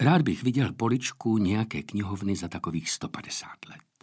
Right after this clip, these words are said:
Kolik případů Sherlocka Holmese ponese jméno mého vydavatele, pana Doyla? A kolik jména těch, kteří mé rukopisy naleznou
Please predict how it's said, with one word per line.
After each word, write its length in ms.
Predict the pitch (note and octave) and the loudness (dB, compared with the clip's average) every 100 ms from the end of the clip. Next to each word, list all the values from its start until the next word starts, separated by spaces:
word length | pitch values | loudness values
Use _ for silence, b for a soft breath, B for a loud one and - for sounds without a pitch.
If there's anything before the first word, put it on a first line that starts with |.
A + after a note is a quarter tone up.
| _ _ _ _ _ _ _ _ - | _ _ _ _ _ _ _ _ -12
Kolik 360 | D#2 G2 C3 | -2 0 0
případů 840 | - - F2 E2 E2+ D#2 D#2 D#2+ F2 - | -4 -4 -4 -4 -4 -2 -2 -6 -4 0
Sherlocka 360 | G#2 G2 G#2 | 2 0 0
Holmese 500 | G#2+ D#2+ D#2 D#2 - | -4 -4 -6 -4 -4
ponese 400 | - - D2+ - | -4 -6 -6 -4
jméno 640 | D2+ C#2 D#2 E2+ F2+ E2+ F2+ B B B | -4 -4 -4 -2 -4 -4 -8 B B B
mého 480 | - D2+ D#2 C#2 F#2 | -8 -4 -4 -2 -2
vydavatele, 800 | D#2 D2 D2+ D2 - D2 C#2+ D#2 - | 0 0 0 -4 -6 -6 -8 -8 -4
pana 240 | - - C#2+ | -4 -4 -6
Doyla? 520 | D2+ C2 B1+ C#2+ G#2 _ _ _ _ _ _ B B B B - | -4 -4 -6 -8 -10 _ _ _ _ _ _ B B B B 2
A 160 | G2+ | 4
kolik 440 | F#2+ - E3 F#3 A#2+ | 4 2 4 4 2
jména 640 | F2+ E2+ D2 D#2 E2+ E2+ | 2 4 4 2 2 0
těch, 340 | F2 F#2+ F2+ - | -2 -2 -4 -6
kteří 320 | - E2+ F2+ | -4 0 2
mé 160 | F#2 F2+ | 2 2
rukopisy 480 | E2+ G2 G2+ - | 0 -2 0 0
naleznou 600 | F#2+ F#2 F#2+ F#2 F#2 G2 | 0 2 2 4 4 4